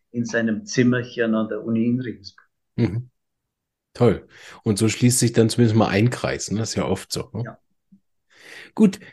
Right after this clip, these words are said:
Speaker 2: dann haben wir jetzt, glaube ich, da schön den Bogen bekommen. Ich denke, du, dass wir, ähm, haben wir von beiden ein bisschen gehört, damit wir noch ein bisschen stärkeren Fokus auf die Homöopathie kriegen,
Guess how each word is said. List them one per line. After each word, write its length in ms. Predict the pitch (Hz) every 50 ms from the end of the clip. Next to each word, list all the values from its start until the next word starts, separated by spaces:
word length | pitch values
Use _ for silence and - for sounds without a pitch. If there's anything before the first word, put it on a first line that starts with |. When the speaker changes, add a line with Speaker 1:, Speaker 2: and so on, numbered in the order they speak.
| _
Speaker 2:
dann 240 | - 151 131 135 135
haben 220 | - 120 131 143 139
wir 80 | 139
jetzt, 140 | 139 131 -
glaube 180 | 139 135 139 139
ich, 80 | 135
da 140 | - 131 123
schön 300 | 123 - - 147 156 170
den 200 | 165 147 131 120
Bogen 280 | 127 123 135 147 170 151
bekommen. 400 | 147 - - - 139 143 170 160
Ich 160 | - 127 -
denke, 260 | - 151 165 185 190
du, 260 | 170 151 139 131 127 - _
dass 460 | - 123 123 127 - 131 127 - -
wir, 380 | - 127 127 127 127 123 120 123 - - - - - _ _ _ _ -
ähm, 480 | 123 123 120 117 120 120 117 117 113 -
haben 160 | 113 120 127
wir 100 | 127 123
von 200 | - 120 117 107
beiden 300 | 90 110 131 143 160 139
ein 40 | 123
bisschen 260 | 139 - - 139 127
gehört, 360 | 123 117 120 151 175 180 -
damit 260 | 147 127 135 127 -
wir 80 | 139 131
noch 140 | 127 123 120
ein 100 | 127 123
bisschen 320 | 143 139 - 156 139 123
stärkeren 540 | 123 - - 117 117 123 127 151 143 131 120
Fokus 400 | - - 135 127 127 - 127 -
auf 180 | - 117 -
die 100 | - 123 110
Homöopathie 600 | 110 117 117 113 110 - - 110 - - 147 147
kriegen, 440 | - - 151 147 143 147 151 147